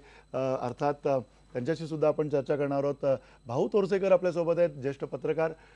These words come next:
आणि आपल्यासोबत असणार आहेत एकनाथ खडसे, विरोधी पक्षनेते. अ, या सगळ्यांशी आपण चर्चा करणार आहोत. अर्थातच महाराष्ट्राच्या विकासाची जी काही दशा आहे आणि दिशा आहे याच्या संदर्भामध्ये पहिला प्रश्न हेमंत टकले तुम्हाला विचारायचा आहे.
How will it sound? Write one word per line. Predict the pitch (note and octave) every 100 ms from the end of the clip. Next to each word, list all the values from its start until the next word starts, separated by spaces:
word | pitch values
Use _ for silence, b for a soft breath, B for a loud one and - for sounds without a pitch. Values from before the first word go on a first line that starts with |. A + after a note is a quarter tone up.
| B -
आणि | C3+ C#3+ D3 C3+ -
आपल्यासोबत | B2 C#3+ C#3 C#3+ F#3 G3
असणार | D#3+ D#3 C#3+
आहेत | C#3+ -
एकनाथ | B2+ C3+ C#3 -
खडसे, | D3 C#3 E3 E3
विरोधी | B2 B2 C3
पक्षनेते. | C3 B2 - C3 B2 D3 D3+ B B B
अ, | B2+ B2
या | B2+
सगळ्यांशी | - - C3+ E3 F#3 F3
आपण | D#3 D3+ C#3
चर्चा | C3+ A#2+ C#3+
करणार | C3+ B2+
आहोत. | B2+ -
अर्थातच | A#2 D#3+ D3+ D3 C3
महाराष्ट्राच्या | A#2+ B2+ C3 C3 B2 C3+ A#2+ B B B B
विकासाची | A#2+ - C#3+ C#3 - C3
जी | A#2+
काही | C3 B2+ A#2+
दशा | B2 A#2+ A#2 E3
आहे | C3+ A2 b b
आणि | A#2+
दिशा | B2+ B2+ - D3
आहे | A2 -
याच्या | A#2+ D3
संदर्भामध्ये | C#3 C#3 C3 C3+ C3+ C3
पहिला | C#3 D3+
प्रश्न | E3+ D#3 D#3+ D#3+ - b b -
हेमंत | D3 F#3+
टकले | F#3 F3+
तुम्हाला | F3+ E3 F3+
विचारायचा | G3 D#3+ D#3 D3 C#3
आहे. | D3